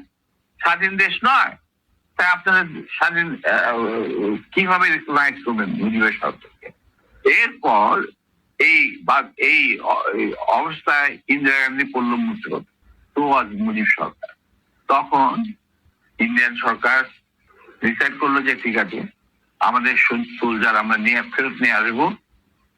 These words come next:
তার পরিবর্তে আমরা জাতীয় রক্ষী বাহিনী বানিয়ে,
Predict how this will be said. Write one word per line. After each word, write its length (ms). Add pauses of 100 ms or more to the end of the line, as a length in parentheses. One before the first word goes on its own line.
(160)
তার 160
পরিবর্তে 500
আমরা 200
জাতীয় 360
রক্ষী 240
বাহিনী 220
বানিয়ে, 300